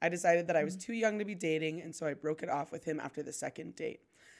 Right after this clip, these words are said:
Speaker 1: Fast forward to senior year, I was dating this other guy. Let's call him Jake.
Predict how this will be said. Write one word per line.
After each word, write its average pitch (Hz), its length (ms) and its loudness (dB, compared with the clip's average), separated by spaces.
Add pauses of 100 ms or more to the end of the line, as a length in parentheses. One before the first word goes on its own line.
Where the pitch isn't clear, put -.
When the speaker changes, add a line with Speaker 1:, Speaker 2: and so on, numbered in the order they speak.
(140)
Speaker 1:
Fast 202 240 4
forward 233 280 8
to - 80 -6
senior 240 400 2
year, 151 340 4
I 156 100 4
was 175 140 2
dating 175 240 2
this 156 220 -6
other 185 200 0
guy. 143 220 2
Let's 151 220 -4
call 160 180 -4
him 175 220 -4
Jake. - 460 -4